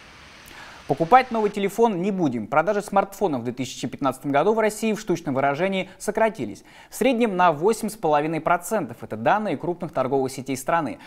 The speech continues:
Всего за год салоны сотовой связи продали двадцать пять с половиной миллионов смартфонов. В две тысячи четырнадцатом россияне купили новых мобильников на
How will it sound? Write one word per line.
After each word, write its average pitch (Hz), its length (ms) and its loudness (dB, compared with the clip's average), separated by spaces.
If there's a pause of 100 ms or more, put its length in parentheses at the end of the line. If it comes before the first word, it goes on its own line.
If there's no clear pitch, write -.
(140)
Всего 233 280 4
за 214 180 6
год 196 160 0
салоны 170 260 -2
сотовой 139 300 -4
связи 196 320 -2
продали 143 380 0
двадцать 131 340 -4
пять 196 220 0
с - 20 -14
половиной 165 440 0
миллионов 127 320 -2
смартфонов. 165 580 -2
В - 60 -20
две 110 100 -10
тысячи 117 220 -8
четырнадцатом 156 520 0
россияне 175 380 -2
купили 165 260 -2
новых 160 320 0
мобильников 180 600 0
на 156 180 4